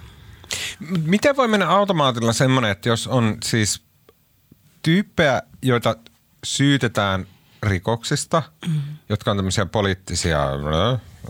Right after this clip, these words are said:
Speaker 1: ei nyt, ei nyt poliittisia rikollisia, mut poliittisia jotain mitä jengiä. Siis tavallaan, että niinku tämmöistä poliittista niinku ra-, radikaaliporukkaa,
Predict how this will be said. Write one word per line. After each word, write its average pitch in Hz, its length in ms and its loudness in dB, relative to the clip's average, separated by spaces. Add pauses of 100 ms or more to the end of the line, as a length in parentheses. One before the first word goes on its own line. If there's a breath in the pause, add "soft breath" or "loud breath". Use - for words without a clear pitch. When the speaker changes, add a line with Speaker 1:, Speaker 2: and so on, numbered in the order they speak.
Speaker 1:
ei 78 60 -4
nyt, 78 140 -8 (400 soft breath)
ei 92 100 -2
nyt 92 160 -8
poliittisia 90 640 0 (120)
rikollisia, 104 500 0
mut 98 200 -2
poliittisia 92 640 0
jotain 87 340 -2
mitä 87 300 -2
jengiä. 80 420 -6 (760 loud breath)
Siis 131 160 -2
tavallaan, 135 400 2
että 101 100 -6
niinku 120 200 0
tämmöistä 107 400 -2
poliittista 110 800 0
niinku 87 360 -2 (220)
ra-, 82 220 0 (180)
radikaaliporukkaa, 113 1500 -2